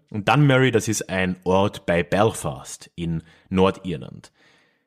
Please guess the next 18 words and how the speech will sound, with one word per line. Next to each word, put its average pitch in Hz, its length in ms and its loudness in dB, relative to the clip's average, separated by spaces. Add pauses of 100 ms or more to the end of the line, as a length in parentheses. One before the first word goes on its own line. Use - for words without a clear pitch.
(600)
Der 131 80 2
Hintergrund, 165 500 4
warum 151 160 6
man 170 100 4
sich - 120 -4
dafür 110 280 0
entschieden 113 460 -2
hat, 139 100 2
<laughs> 147 160 2
ist - 300 0
genau 87 340 2
der. 87 440 -2 (580)
Dort 101 460 0
wurde 104 260 2
am 85 140 -2
meisten 80 440 -4
Geld 95 360 -2
geboten, 170 560 2